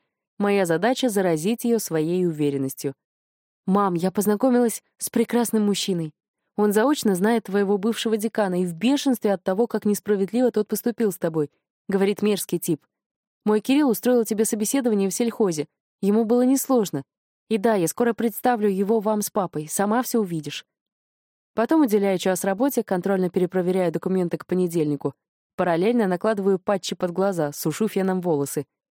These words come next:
Чувствую себя смелее. Раньше в присутствии Кирилла я все время чего-то боялась. Может быть, неизвестности? Теперь я знаю его лучше,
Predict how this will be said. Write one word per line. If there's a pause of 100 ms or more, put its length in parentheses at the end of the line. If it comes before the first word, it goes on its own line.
(220)
Чувствую
себя
смелее. (640)
Раньше
в
присутствии
Кирилла
я
все
время
чего-то
боялась. (400)
Может
быть,
неизвестности? (600)
Теперь
я
знаю
его
лучше,